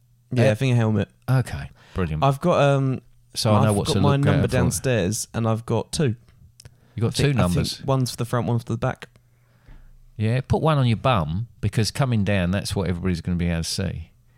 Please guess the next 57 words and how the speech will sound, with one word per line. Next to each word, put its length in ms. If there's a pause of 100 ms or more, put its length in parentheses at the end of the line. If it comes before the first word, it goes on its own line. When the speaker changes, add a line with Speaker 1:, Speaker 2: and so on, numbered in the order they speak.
(460)
Speaker 1:
Yeah, 120
but 100
you 60
just 160
see 80
it 80
flapping 340
in 80
the 80
wind. 280
Speaker 2:
<laughs> 400
What, 140
your 100
bum? 340 (380)
Speaker 1:
No, 200
Speaker 2:
Don't 120
Speaker 1:
the, 40
Speaker 2:
say 220
Speaker 1:
uh, 40
Speaker 2:
that. 280
You've 160
been 140
working 340
out. 200 (160)
Speaker 1:
flapping 680 (320)
with 200
the 80
wind. 540
Speaker 2:
<laughs> 60 (440)
Yeah. 220 (300)
Speaker 1:
Um, 500
my, 400 (380)
Speaker 2:
Yes, 340
Speaker 1:
uh, 40
one 20
on 40
my 40 (100)
Speaker 2:
actually, 180
Speaker 1:
bum. 220 (340)
Speaker 2:
it, 200 (120)
you 180
have 140
to 80
have 120
them 120
secured 420
on 160
properly. 360
I've 140
got 140
loads 240
of 120
safety 320
pins. 280
You're 140
all 120
right. 200